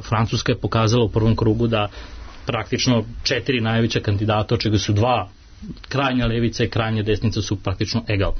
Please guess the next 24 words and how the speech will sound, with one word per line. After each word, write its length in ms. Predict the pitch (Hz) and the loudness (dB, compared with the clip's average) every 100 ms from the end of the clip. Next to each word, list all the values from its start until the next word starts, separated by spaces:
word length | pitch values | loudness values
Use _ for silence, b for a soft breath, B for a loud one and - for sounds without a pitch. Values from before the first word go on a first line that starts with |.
| - - | -4 -6
znači 240 | - 95 107 | -4 0 2
na, 120 | 104 | 2
na, 120 | 110 113 | 2 4
na 100 | 107 | 4
jednakoj 500 | 110 110 101 104 101 | 4 2 -2 0 0
ravni. 280 | 92 92 | 0 -2
E, 60 | 95 B B B - 104 95 95 | -4 B B B -4 -2 -2 -4
drugi 460 | 101 101 135 147 139 | -2 2 2 2 0
krug, 360 | 135 156 131 - | 4 4 4 0
iako 440 | 127 120 120 - 139 | 0 2 0 2 2
je 140 | 120 | 2
pokazao, 800 | - - 113 107 120 117 107 - | -2 0 0 2 2 2 2 0
e, 140 | - 101 95 92 - 107 - - | -2 0 2 0 -4 -8 -8 -4
veću 320 | 127 123 - | -4 -2 -2
razliku, 400 | 101 101 101 - | 2 2 2 0
čak 180 | 107 - | 0 2
i 40 | |
veću 200 | 107 95 | 2 2
nego 140 | 101 101 | 0 2
što 120 | 101 | 2
se 100 | 113 | 2
možda 200 | 107 104 | 4 4
očekivala, 640 | 110 104 - 113 135 156 | 2 0 2 2 2 0
e, 500 | - - - - - | -2 -10 -12 -10 -4